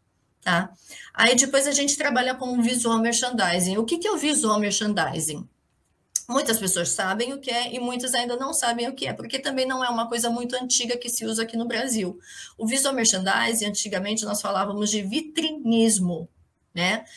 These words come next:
É, fazer a vitrine de uma, de uma loja. O visual merchandising, como as lojas mudaram, o, o conceito não era mais vitrine, balcão e vendedor,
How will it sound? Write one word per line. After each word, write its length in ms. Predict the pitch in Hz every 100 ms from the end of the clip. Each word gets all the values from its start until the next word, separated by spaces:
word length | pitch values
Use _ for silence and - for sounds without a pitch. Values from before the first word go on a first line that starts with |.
| - -
É, 540 | - 175 175 175 170 170
fazer 320 | 185 185 202
a 60 | 202
vitrine 500 | 226 226 233 240 240
de 140 | 226
uma, 540 | 226 214 214 196 - -
de 120 | 208
uma 160 | 220 226
loja. 500 | 220 165 160 160 - - -
O 100 | 190
visual 300 | 196 254 240
merchandising, 840 | 220 208 170 165 170 208 214 185 180
como 160 | 220
as 140 | 254 247
lojas 340 | 185 175 175
mudaram, 840 | 180 185 170 165 185 202 170 - - _ _ _ _ _
o, 380 | 180 170 160 -
o 40 |
conceito 720 | 202 180 175 - 202 208 190
não 120 | 180 175
era 220 | 180 175
mais 360 | 175 170 - - -
vitrine, 840 | 180 196 - 226 226 226 214 208 208 - - _
balcão 720 | 190 185 185 - 202 190 185 190 _ _
e 60 | 196
vendedor, 720 | 180 175 165 175 233 214 -